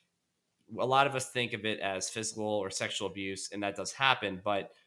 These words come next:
the more seemingly less harmful trauma is the emotional abuse or ne-,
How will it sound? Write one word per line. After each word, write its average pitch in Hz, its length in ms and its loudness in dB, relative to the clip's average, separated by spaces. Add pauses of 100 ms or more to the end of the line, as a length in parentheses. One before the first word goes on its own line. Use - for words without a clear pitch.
(800)
the 123 120 0
more 120 580 4 (420)
seemingly 120 600 0
less 110 500 0
harmful 104 800 0 (640)
trauma 101 640 2 (640)
is 101 580 0 (220)
the 95 480 -4 (340)
emotional 101 680 -2 (720)
abuse 98 340 -4
or 90 120 -2
ne-, 92 200 -8